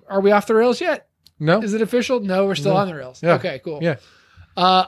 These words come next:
Speaker 1: I'm, I'm Matt. That's Alex. Uh,
Speaker 2: Mm-hmm.
Speaker 1: we talk about comic books, but do you have anything else that you wanna talk about before we talk about comic books today?
Speaker 2: No.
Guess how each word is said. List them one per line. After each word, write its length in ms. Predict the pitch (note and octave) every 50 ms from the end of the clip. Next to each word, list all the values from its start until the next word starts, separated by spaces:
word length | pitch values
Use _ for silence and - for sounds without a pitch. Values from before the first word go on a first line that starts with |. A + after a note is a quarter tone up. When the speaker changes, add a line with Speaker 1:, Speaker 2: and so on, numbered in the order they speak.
| - -
Speaker 1:
I'm, 400 | G#3+ G#3+ B3+ B3+ B3 A#3 G#3 G3 -
I'm 200 | G#3+ A#3+ A#3+ G#3+
Matt. 340 | F3+ D#3 D#3 E3+ F3+ - _
That's 240 | - G3 G3+ G3 -
Alex. 540 | D#3 D#3+ D#3+ D3+ E3 F#3+ G3 - - - -
Uh, 220 | G3+ F3+ F3+ F3+
Speaker 2:
Mm-hmm. 80 | F#3 F#3+
Speaker 1:
we 80 | A3 G#3
talk 220 | - A3 G#3 F3
about 400 | F#3+ F#3 F#3 F3+ F3 D#3+ - _ _ -
comic 320 | - F#3+ F3 E3+ D#3+ D#3
books, 240 | - F#3+ F#3+ - -
but 140 | F#3 F#3+ F3
do 60 | G3
you 60 | A3+
have 100 | A3 G3+
anything 300 | A3 A#3 A#3 F#3+ A3 G#3+
else 200 | G3+ G#3 G3+ G3+
that 40 | G3+
you 60 | F#3+
wanna 120 | F#3+ F#3+ D#3+
talk 200 | F#3 F#3 F#3 F3
about 220 | F#3 G3 G3 F3+ E3+
before 180 | E3 D#3 E3+
we 100 | E3 D#3 -
talk 180 | E3+ D#3+ E3
about 180 | F3 E3+ D#3 -
comic 300 | - D3+ D3+ E3 F3 -
books 180 | A3+ G#3 - -
today? 280 | B3 B3 B3+ C4+ C4+ _ _ _ -
Speaker 2:
No. 360 | - B2 B2 B2 B2 B2+ B2